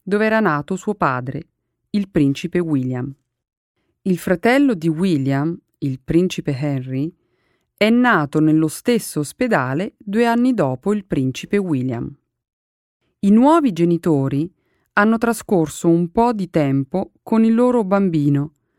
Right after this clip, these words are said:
prima di chiamare la regina Elisabetta seconda e altri membri della famiglia per annunciare la nascita. "Non potremmo essere più felici", ha detto il principe William,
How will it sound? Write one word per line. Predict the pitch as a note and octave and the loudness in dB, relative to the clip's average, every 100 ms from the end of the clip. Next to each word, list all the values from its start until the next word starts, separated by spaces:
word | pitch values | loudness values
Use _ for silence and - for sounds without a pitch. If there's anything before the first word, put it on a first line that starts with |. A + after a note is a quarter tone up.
| _ _ _ _ | _ _ _ _
prima | - A3 A3 F3 | 0 2 2 2
di | D#3 | -2
chiamare | - D#3+ E3 F3+ G3+ | -2 0 2 2 0
la | G3 D#3+ | -2 -2
regina | D#3+ D3 D#3 D3+ C#3+ E3+ - | -2 -4 -2 0 2 0 -4
Elisabetta | E3 E3+ F3+ G3+ E3+ C#3 - E3+ | -2 -2 0 0 0 -4 -4 -6
seconda | F3+ E3 C#3 C3 C3 C3+ - _ _ _ | -6 -4 -2 -2 -4 -8 -14 _ _ _
e | - F#3+ | 0 2
altri | E3+ E3 G#3+ A3 | 2 0 0 2
membri | D3+ C3+ C#3 E3+ | 2 2 0 -2
della | E3+ F3 | -2 -2
famiglia | E3 F#3+ D#3 B2+ C3 D3+ F#3+ _ | 0 0 0 0 -2 -6 -8 _
per | - G#3 | -2 0
annunciare | G#3 G#3+ A3 - C#3+ C#3 D#3+ | 2 2 0 -2 -4 -2 -2
la | F#3+ | 0
nascita. | F#3 C3 - - D3+ D3+ - _ _ _ _ _ _ _ _ _ _ _ _ | 0 -4 -6 -12 -12 -12 -18 _ _ _ _ _ _ _ _ _ _ _ _
"Non | F3+ F#3 | 4 4
potremmo | F3+ G3 G#3 A#3 A#3+ A#3+ F#3 | 4 2 2 2 2 2 2
essere | E3 - G#3+ G#3+ | 0 -2 -4 -2
più | A3+ | -4
felici", | G#3+ A#3 F#3 C#3 - _ _ _ _ _ - | -2 -2 -2 -4 -8 _ _ _ _ _ -8
ha | D#3 | -6
detto | C#3 D#3+ D#3 | 2 0 2
il | D3+ C#3+ | -2 -2
principe | E3 E3+ D#3 D#3 D3 | 0 0 0 -4 -4
William, | C#3+ D#3 C#3 C#3 | 0 0 0 -2